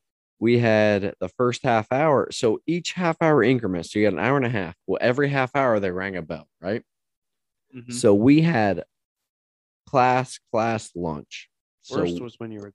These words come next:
Speaker 2: taking a test, though. Th-, a test.
Speaker 1: Hold on, I'll, I'll, I'll get
Speaker 2: Sorry.
Speaker 1: into that. I'll get into that.
Speaker 2: All right.
Speaker 1: So we had class, class, lunch was what our schedule was, right? So we weren't supposed to leave till eleven forty-five.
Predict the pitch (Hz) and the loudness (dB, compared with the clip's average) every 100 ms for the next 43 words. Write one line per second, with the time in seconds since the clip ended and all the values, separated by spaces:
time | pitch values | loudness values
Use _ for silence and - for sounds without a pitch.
0 | 101 98 104 - 107 - - 123 123 _ | -20 -20 -20 -14 -14 -14 -10 -10 -10 _
1 | _ _ - - _ 107 113 147 151 127 | _ _ -20 -20 _ -6 2 4 4 4
2 | 135 127 85 101 127 156 156 139 117 104 | 0 0 0 0 2 2 0 0 0 -2
3 | 82 - 123 117 101 92 76 - 110 - | -2 -2 -2 -2 -2 -4 -8 -12 -20 -20
4 | _ - 139 135 165 185 101 - - 107 | _ 0 2 4 2 0 -4 -8 -4 0
5 | 135 147 151 - - _ _ - 113 117 | 2 2 -2 -8 -18 _ _ -2 0 2
6 | 117 - 98 101 92 90 - 92 90 90 | 0 -4 -4 -2 -2 -4 -8 -8 0 2
7 | 87 82 - 82 80 69 - - 92 98 | 2 -2 -4 -6 -6 -10 -12 -6 0 0
8 | 95 107 104 135 165 131 - 123 - 101 | 0 0 2 2 2 -2 -2 -6 -4 -4
9 | 98 92 - 87 78 85 80 85 85 80 | -2 -4 -4 -6 -4 -6 -8 -8 -6 -6
10 | 80 - | -10 -20